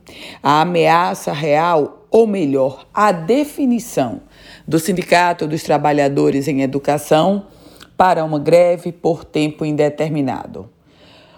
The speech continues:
O executivo da capital potiguar já anunciou que vai judicializar, vai procurar a justiça para que o judiciário impeça os professores de entrarem em greve.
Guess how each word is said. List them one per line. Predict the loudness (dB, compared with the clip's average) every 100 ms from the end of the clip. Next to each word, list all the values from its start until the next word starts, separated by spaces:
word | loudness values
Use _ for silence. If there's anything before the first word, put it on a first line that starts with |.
| -2
O | 2
executivo | 4 2 0 -4 -6 -2
da | -2
capital | 0 -2 0 0 2
potiguar | 0 -4 2 2 0 -8 -16
já | -6 0 2
anunciou | 0 -6 -4 0 0
que | -2 -4
vai | 0 2 2 -2
judicializar, | -4 -4 -6 -4 0 0 -2 0 0 0 -4 -18 _
vai | -6 -2 -2
procurar | 0 0 0 -2 2 4 2 -4 -18 _ _
a | -2
justiça | -2 -6 -4 -4 -2 -4 -6 -10 -20 -12
para | -2 0 0
que | -2
o | -4
judiciário | -2 -6 -4 0 2 4 2 -2 -10 _ -8
impeça | -8 0 2 2 0 -6 -10 -8
os | -12 -6
professores | -4 -2 -2 -4 0 0 0 -2 -8 _
de | -10 -6
entrarem | -6 -4 0 0 0 -4 -6
em | -8 -6
greve. | -6 -8 -12 -18